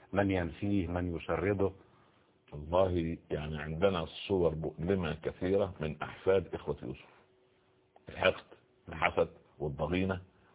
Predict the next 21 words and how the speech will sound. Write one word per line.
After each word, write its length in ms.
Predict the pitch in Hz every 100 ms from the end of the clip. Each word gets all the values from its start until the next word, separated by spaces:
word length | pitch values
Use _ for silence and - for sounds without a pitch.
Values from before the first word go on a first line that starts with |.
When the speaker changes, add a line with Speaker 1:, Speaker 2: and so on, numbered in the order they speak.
| -
Speaker 2:
ولو 240 | 87 95
علم 320 | 95 127 131 90
هؤلاء 440 | 80 - 67 65 - - - _ _ _ -
أنها 280 | 85 98 98
قسمة 380 | - 131 - 90
في 240 | 78 71
الأزل، 320 | 76 - - - - - _ _ _ _ _ _ _ _ _ -
الله 320 | 82 95 90
قسم 500 | - 101 - 87 78
بينكم 500 | 76 76 95 92 76 -
أخلاقكم 640 | - 90 95 87 - 90 90 _ _ - _ _ _ _ -
كما 240 | 85 82
قسم 460 | 82 104 - 87 80
بينكم 460 | 78 82 92 76 71
أرزاقكم. 540 | 71 73 67 - - - _ _ _ - - - -
Speaker 1:
قسم 300 | 127 - 120
الأخلاق. 460 | 101 - 135 151 - -
Speaker 2:
قسم 260 | - 95
الأخلاق. 400 | - - 101 110 - - - _ _
Speaker 1:
سبحان 380 | - - 113 107
الله. 280 | 95 90